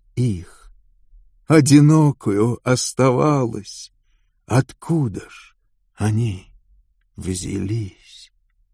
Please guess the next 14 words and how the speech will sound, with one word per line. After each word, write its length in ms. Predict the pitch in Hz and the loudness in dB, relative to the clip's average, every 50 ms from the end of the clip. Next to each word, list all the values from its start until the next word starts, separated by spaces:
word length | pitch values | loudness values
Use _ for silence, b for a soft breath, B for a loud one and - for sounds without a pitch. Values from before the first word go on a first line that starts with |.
| _ _ _ _ _ _ _ _ _ _ _ _ _ _ _ _ _ _ _ _ _ _ _ | _ _ _ _ _ _ _ _ _ _ _ _ _ _ _ _ _ _ _ _ _ _ _
Так 340 | 101 113 131 131 110 - _ _ _ - - - _ | 2 2 2 2 0 -4 _ _ _ -20 -20 -20 _
говорит 760 | - 69 65 67 82 95 101 101 101 104 107 107 98 87 _ _ _ - - - - _ _ | -16 -10 -8 -6 -4 -2 -2 0 0 0 0 0 -2 -4 _ _ _ -20 -20 -20 -20 _ _
Владыка 840 | - 82 87 90 92 95 92 87 82 82 95 98 90 _ - 76 76 | -14 -8 -6 -6 -4 -2 -4 -4 -4 -6 -6 -6 -6 _ -14 -14 -14
Господь. 1300 | 73 58 55 53 - - - - - _ _ - 67 67 62 - _ _ _ _ - - - - _ _ _ _ _ _ _ _ _ - b b b b b b b b _ | -14 -14 -16 -16 -14 -16 -16 -18 -20 _ _ -14 -12 -12 -12 -14 _ _ _ _ -20 -20 -20 -20 _ _ _ _ _ _ _ _ _ -20 b b b b b b b b _
Подниму 800 | - - 104 120 123 107 107 117 123 127 127 127 151 156 143 135 | 0 4 4 4 4 4 4 4 4 4 4 4 4 4 4 4
я 240 | 120 123 123 127 127 | 4 4 4 2 2
руку, 800 | 117 117 147 165 143 107 _ _ - - - - - - _ _ _ _ _ _ _ _ _ _ _ _ | 2 0 0 -2 -2 -4 _ _ -20 -18 -16 -16 -16 -18 _ _ _ _ _ _ _ _ _ _ _ _
и 180 | - 107 135 156 | 2 4 4 6
увидят 920 | 147 147 151 151 135 104 95 120 151 151 127 113 107 98 87 98 98 95 _ _ | 6 8 6 6 4 4 2 4 4 4 4 2 0 -2 -2 -2 -4 -4 _ _
народы, 960 | - 92 95 101 110 107 104 107 117 110 95 87 78 71 62 58 57 - - _ _ _ _ _ _ _ _ | -2 0 2 2 4 4 4 4 4 4 2 0 -4 -8 -14 -14 -16 -18 -20 _ _ _ _ _ _ _ _
знамя 720 | - 98 107 131 156 170 170 165 156 143 131 117 120 123 | -4 -2 2 4 6 6 6 6 6 6 6 6 4 4
поставлю 880 | 110 135 127 120 - - - _ 135 139 135 117 113 104 110 107 110 110 | 4 2 2 2 0 -4 -4 _ 0 2 2 2 0 0 2 2 2 2
над 240 | 107 110 117 - - | 2 0 0 -2 -6
племенами. 1080 | - 104 104 110 113 117 120 117 113 113 117 120 110 98 90 78 65 62 65 - - | -4 -2 0 2 2 2 2 2 2 2 2 0 0 -2 -2 -6 -8 -10 -14 -16 -18